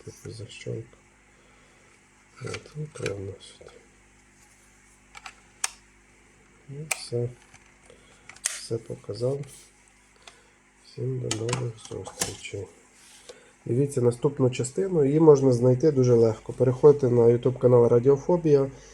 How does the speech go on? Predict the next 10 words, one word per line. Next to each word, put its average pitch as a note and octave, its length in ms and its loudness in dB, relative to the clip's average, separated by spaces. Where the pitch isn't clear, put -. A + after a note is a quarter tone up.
і D#3 160 0
в C3+ 100 -4
пошуку D#3 500 4
по C#3 140 2
каналі C#3 640 6
пишете B2 760 2
Р D#3+ 200 4
К C#3 80 2
С B2 240 6
Б C3+ 300 6